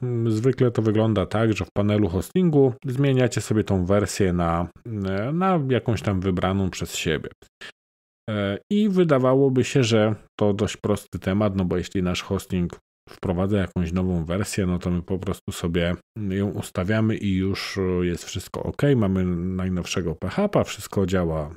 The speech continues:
dobrze, jest bezpieczne, e, strona przyspieszyła, no bo tak jak mówiłem, te wersje P H P też przynoszą poprawę wydajności. No niestety w życiu nie do końca tak to wygląda.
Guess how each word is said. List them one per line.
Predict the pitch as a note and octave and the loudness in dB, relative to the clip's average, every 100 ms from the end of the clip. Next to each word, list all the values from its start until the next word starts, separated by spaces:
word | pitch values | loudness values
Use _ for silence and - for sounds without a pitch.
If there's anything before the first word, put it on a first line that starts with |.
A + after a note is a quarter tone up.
| F2+ | -8
dobrze, | F2+ C3+ D#3+ C3+ G2+ | -2 0 2 2 4
jest | E2+ D#2+ | 4 0
bezpieczne, | F2 E2+ - C#3 - B2 G#2 G2+ - _ _ _ _ | -4 -6 -2 -2 -2 0 0 -2 -8 _ _ _ _
e, | F#2 F2+ | -4 -4
strona | - A2 G#2+ F2+ | -4 -2 0 -2
przyspieszyła, | - F#2+ - E2 - D#3 B2 | -4 -6 -4 -4 0 2 2
no | F#2+ | 2
bo | F2 | 0
tak | G2 | 0
jak | F#2 F2+ | 0 0
mówiłem, | F#2+ G2+ G#2+ G2 | 0 2 2 0
te | - G2 F#2 F#2 F2+ F#2+ F#2 | 0 0 0 0 -2 -6 -2
wersje | G#2 G2 G#2 | -2 0 -2
P | F#2 G2 | -2 -4
H | G2 | -4
P | F2+ G2 | -4 -4
też | F2+ F#2 | -2 -4
przynoszą | - - F#2+ F#2 G2+ F#2 | -4 -4 -2 -2 -2 -2
poprawę | - - G2+ F#2+ | -2 -2 0 0
wydajności. | F#2 G2+ F#2+ F#2 D#2+ - - D3 G3 - - - - - - - | 0 0 0 0 -2 -4 -2 0 0 -4 -16 -16 -16 -16 -20 -2
No | D#3+ G#3 | 2 4
niestety | G3+ - F3 D#3 D#3 D#3+ - | 2 4 2 4 4 4 0
w | A2 G2+ | 0 2
życiu | A#2+ C3+ C3+ | 2 2 4
nie | G#2+ | 4
do | G#2+ A2 | 4 2
końca | A2+ A2+ - F#2 | 2 0 0 -2
tak | F2+ F2 | -2 -2
to | - | -2
wygląda. | F2+ F2+ F2 D#2 D2 | 0 2 2 2 -2